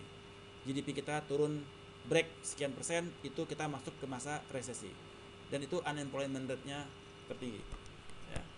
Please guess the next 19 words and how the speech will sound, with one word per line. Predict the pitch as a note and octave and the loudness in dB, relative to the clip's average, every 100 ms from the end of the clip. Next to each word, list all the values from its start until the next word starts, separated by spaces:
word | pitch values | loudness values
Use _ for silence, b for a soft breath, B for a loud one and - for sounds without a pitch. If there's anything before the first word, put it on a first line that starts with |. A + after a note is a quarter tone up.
| - - | -8 -6
di | |
sini. | - A2+ - - - - - - - - - - - - - - - - - - - - - - - - - - - - - - - - - - - - - - | -6 -6 -8 -6 -6 -4 -2 -2 -4 -6 -6 -6 -4 -4 -6 -6 -6 -4 -4 -2 -2 -4 -8 -10 -12 -12 -12 -12 -12 -12 -12 -12 -12 -12 -12 -12 -10 -6 0 10
Great | G3+ F3 | 10 10
Depression | F3 F3+ E3 A3 F3+ | 6 6 6 6 8
adalah | E3+ F#3+ | 6 6
periode | - D#3+ D#3+ E3+ F#3+ D#3+ | 6 8 8 8 6 6
of | D#3 D#3 | 2 2
high | F#3 F3 E3+ E3+ | 4 6 6 4
unemployment | D#3 D#3 D3 C#3+ D3 C#3 A2 G2 | 4 4 2 6 6 4 0 -2
di | A#2+ | 0
Amerika, | A#2+ A#2+ A2+ G2+ - - - - - - | 0 -2 -4 -8 -8 -12 -12 -12 -12 -6
di | C3+ | 0
mana | C3+ C#3+ D3 | 2 2 2
terdapat | C3 C3 C#3+ C#3 | 2 4 4 8
low | D3 D3+ | 8 8
income, | C#3 C3 D3+ A#3 C#4+ - - C3 | 4 2 4 2 -2 -8 -10 6
gajinya | C#3+ B2+ C#3 | 6 6 2
dipotong, | C3+ C#3 C3 E3 G#3+ D4 - - - - - - - - - - - - - - - - - - C#3 | 2 2 4 4 4 0 -6 -10 -12 -12 -12 -12 -12 -14 -14 -14 -12 -12 -12 -12 -12 -12 -12 -10 4
dan | F#3 F#3 G3+ | 6 6 2